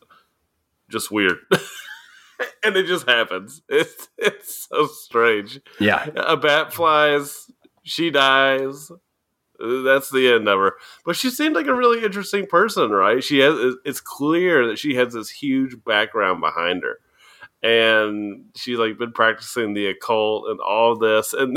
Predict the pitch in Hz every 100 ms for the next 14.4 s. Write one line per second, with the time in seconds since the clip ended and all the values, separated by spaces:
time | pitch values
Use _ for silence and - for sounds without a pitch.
0 | 151 - 262 202 _ _ - _ _ _
1 | _ - 180 175 196 160 135 156 175 156
2 | 151 135 - - - - _ _ 165 165
3 | 185 202 - 202 208 202 147 - 165 170
4 | 127 - - 131 - 135 - 98 90 90
5 | 85 90 87 92 113 165 202 151 117 98
6 | 98 104 101 98 98 92 - 110 123 120
7 | 98 90 90 90 101 - 139 - 113 113
8 | 110 - _ _ _ _ - - 139 123
9 | 110 110 95 104 107 104 101 98 - _
10 | _ _ - 117 110 104 104 107 92 -
11 | 110 104 104 - - 104 107 107 113 160
12 | 143 110 98 131 113 98 98 - 104 90
13 | 85 - - - 92 82 76 - - _
14 | _ 113 98